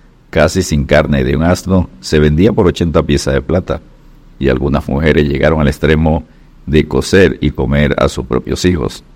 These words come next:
Según de Reyes seis, versículo veinticinco al veintinueve. El rey de Israel culpó a Eliseo del hambre y le dijo: "Así me haga Dios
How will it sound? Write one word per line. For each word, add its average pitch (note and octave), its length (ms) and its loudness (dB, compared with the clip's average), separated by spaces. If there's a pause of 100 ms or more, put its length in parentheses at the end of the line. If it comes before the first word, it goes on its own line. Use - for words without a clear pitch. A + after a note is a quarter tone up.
(180)
Según C2 280 -2
de - 60 -2
Reyes C2 320 0
seis, D2+ 440 0 (360)
versículo G2 400 2
veinticinco F#2 560 2
al C#2+ 60 4
veintinueve. B1 540 -2 (760)
El C2+ 140 -2
rey C#2 200 2
de D2+ 80 2
Israel C#2 360 2
culpó - 540 0 (480)
a C2+ 100 -4
Eliseo C#2+ 560 0 (320)
del C2+ 240 -2
hambre D2+ 480 2
y D2+ 80 0
le C2+ 160 0
dijo: D2 500 -2 (600)
"Así C2+ 240 -2
me A#2+ 140 4
haga A2 140 6
Dios F#2 460 2